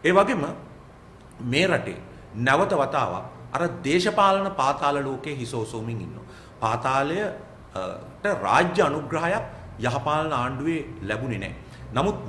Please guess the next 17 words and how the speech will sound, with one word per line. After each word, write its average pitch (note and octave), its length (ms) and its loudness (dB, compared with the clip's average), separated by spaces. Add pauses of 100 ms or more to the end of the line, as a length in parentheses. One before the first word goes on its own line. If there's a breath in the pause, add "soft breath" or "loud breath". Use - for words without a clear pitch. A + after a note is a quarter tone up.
මේ F3 160 4
රජය E3+ 260 4 (120)
යටතේ B2 320 -4 (240)
නැවත E3+ 260 2
වතාවක් A#2+ 480 0 (100)
පාතාලයට C3+ 580 0 (200)
දේශපාලන F3 420 0
අනුග්‍රහය A#2 420 -2
ලැබෙනවා. A2+ 340 -2 (500 loud breath)
තමන්ට F3+ 460 2 (500)
අවනත F3 380 4 (200)
නොවන A3+ 280 6
පාතාල C3 520 2
ලෝකය, C3 320 -4 (360 loud breath)
තමන්ට F3+ 380 0 (120)
අවනත F3 440 2
නොවන F3+ 320 4